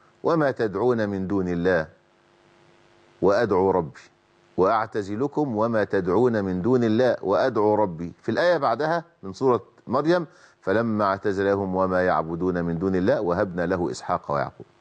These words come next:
يبقى هذا واضح أن كل العبادة يقال لها دعاء، هي دعاء عبادة. لكن أيضًا الدعاء نفسه بينقسم إلى قسمين:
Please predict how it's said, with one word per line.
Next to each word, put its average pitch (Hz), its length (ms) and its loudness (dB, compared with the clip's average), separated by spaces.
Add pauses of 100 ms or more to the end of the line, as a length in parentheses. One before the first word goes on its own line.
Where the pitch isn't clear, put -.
(460)
يبقى 85 320 0 (240)
هذا 117 260 -2
واضح 113 260 0
أن 95 220 -6
كل 165 280 0
العبادة 135 460 2
يقال 127 340 0
لها 113 180 2
دعاء، 95 360 0 (420)
هي 107 180 4
دعاء 113 340 0
عبادة. 87 340 -8 (340)
لكن 123 320 -2
أيضًا 202 320 2
الدعاء 143 560 -2
نفسه 160 420 -2 (720)
بينقسم 127 640 0
إلى 110 300 0
قسمين: 92 540 -4